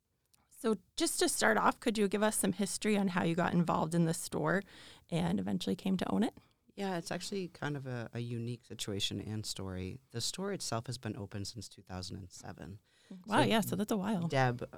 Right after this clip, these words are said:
Speaker 2: originally opened it before people even understood what this kind of lifestyle was. It was a pioneer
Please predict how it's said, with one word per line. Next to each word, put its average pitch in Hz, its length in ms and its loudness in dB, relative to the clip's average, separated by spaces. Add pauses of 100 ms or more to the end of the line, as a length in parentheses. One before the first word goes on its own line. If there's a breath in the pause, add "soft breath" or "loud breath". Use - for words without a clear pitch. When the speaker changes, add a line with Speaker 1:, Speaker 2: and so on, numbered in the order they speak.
(180)
Speaker 2:
originally 127 600 0 (420 soft breath)
opened 117 320 -2
it 110 100 -2
before 110 300 -4
people - 300 -4
even 101 300 -4
understood 101 640 -4
what 95 120 -6
this 90 140 -8
kind 95 200 -4
of 92 80 -4
lifestyle 95 460 -8
was. 98 300 -8
It - 20 -4
was 107 140 -4
a - 40 -8
pioneer 101 760 -4